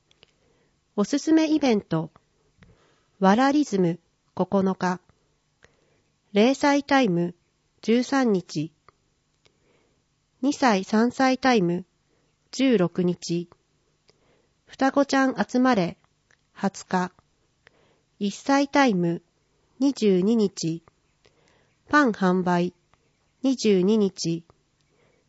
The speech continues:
骨盤調整、二十三日。なお、十五日は午後三時から休室します。フラワーは毎週月曜日、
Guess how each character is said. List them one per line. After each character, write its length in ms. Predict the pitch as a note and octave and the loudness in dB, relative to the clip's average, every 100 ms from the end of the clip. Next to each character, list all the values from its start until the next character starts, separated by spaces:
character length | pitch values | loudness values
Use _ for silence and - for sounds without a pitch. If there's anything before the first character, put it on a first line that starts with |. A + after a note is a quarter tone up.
| _ - | _ -8
骨 280 | G#3+ - C4+ | -6 -4 2
盤 260 | D4 D4 | 2 2
調 240 | - C#4+ B3+ | 2 0 0
整、 420 | - E3 F3 - _ _ _ _ | -2 -2 -4 -10 _ _ _ _
二 120 | C4 | -4
十 240 | C4 A3+ F#3+ | 0 0 0
三 340 | - A#3 G#3 | 0 0 0
日。 380 | F3 - E3+ E3 _ _ _ _ _ _ _ _ _ _ _ - | -2 -6 -8 -8 _ _ _ _ _ _ _ _ _ _ _ 0
な 200 | A#3 F#3 | 2 2
お、 160 | E3 - | -2 -8
十 240 | - C4+ | -2 0
五 140 | C#4+ D4+ | 2 2
日 300 | C#4 - F#3+ | 0 -2 -2
は 260 | F3 F3+ - _ _ _ | -2 -4 -10 _ _ _
午 140 | - A#3+ | -2 0
後 100 | G3+ | 2
三 260 | C#4 D4 | 2 2
時 120 | C4 A3 | 0 0
か 140 | F#3 | 0
ら 120 | D#3+ | -2
休 260 | - F#3+ G3+ | -2 -2 -2
室 220 | - G3+ | -4 -6
し 160 | - F#3 | -4 -4
ま 180 | F3+ | -4
す。 160 | F3+ - _ _ _ _ _ - _ _ _ _ _ _ _ _ _ _ | -6 -14 _ _ _ _ _ -20 _ _ _ _ _ _ _ _ _ _
フ 120 | A#3 | 0
ラ 180 | D4 D#4 | 2 2
ワ 240 | C4 G#3+ | 2 2
ー 20 | |
は 300 | E3+ E3 F#3 _ _ | 0 -2 -6 _ _
毎 200 | F#3 A3+ | -2 0
週 280 | C4 D4 D4 | 0 -2 0
月 280 | C#4+ C#4 C4 | 0 -2 -2
曜 200 | C#4 A#3 | 0 0
日、 260 | F#3+ F#3+ | -2 -6